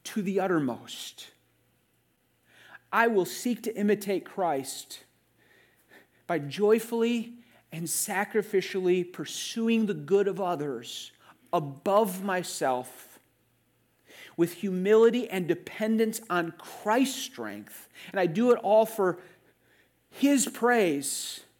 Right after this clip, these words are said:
and my joy that will last forever." I know it's a big definition. Let's look at this. I got five points for you this morning. Number one, let's look at them in order.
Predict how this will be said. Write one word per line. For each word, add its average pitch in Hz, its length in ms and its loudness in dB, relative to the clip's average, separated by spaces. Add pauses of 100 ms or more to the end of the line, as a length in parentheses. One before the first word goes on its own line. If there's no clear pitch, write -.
(380)
and 185 300 -4
my 220 320 -2
joy 180 760 -2 (460)
that - 180 -2
will 180 120 2
last 180 340 -4
forever." 147 640 -4 (1120)
I 151 60 -6
know 175 120 2
it's 190 140 0
a 190 40 0
big 160 200 0
definition. 160 560 -2
Let's 147 200 -12
look 156 160 -8
at 113 140 -12
this. - 380 -16 (360)
I 165 80 0
got 190 220 4
five 190 400 2
points 175 300 -2
for 151 120 -4
you 139 80 2
this 120 220 -6
morning. 110 360 -10 (560)
Number 170 200 2
one, 131 520 -2 (1300)
let's - 140 -16
look 143 180 -4
at 120 120 -6
them 117 160 -4
in 120 80 -6
order. 101 340 -8